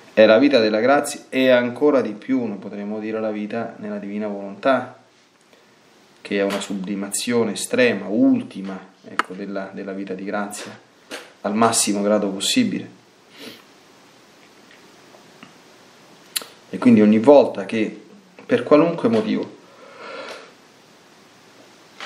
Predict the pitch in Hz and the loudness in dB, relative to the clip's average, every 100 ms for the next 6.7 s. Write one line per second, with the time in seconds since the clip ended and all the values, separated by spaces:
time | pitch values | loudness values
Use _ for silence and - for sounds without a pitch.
0 | - - - - 180 - 151 - 156 170 | -18 -20 -20 -4 -2 2 2 4 4 4
1 | - 151 127 117 113 - - - - - | 4 4 4 4 2 -2 -10 -16 -18 -20
2 | - - - - - - - - - - | -20 -20 -20 -20 -20 -20 -20 -20 -20 -20
3 | - - - - _ _ - - - - | -20 -20 -20 -20 _ _ -6 4 4 8
4 | 156 127 113 113 147 123 101 98 117 110 | 6 6 2 0 0 0 -2 -4 -4 -2
5 | 120 113 - 147 104 101 107 117 151 123 | -2 -2 -2 0 2 0 -2 2 4 4
6 | 104 101 - 101 98 - - | 2 -2 -6 -10 -12 -16 -20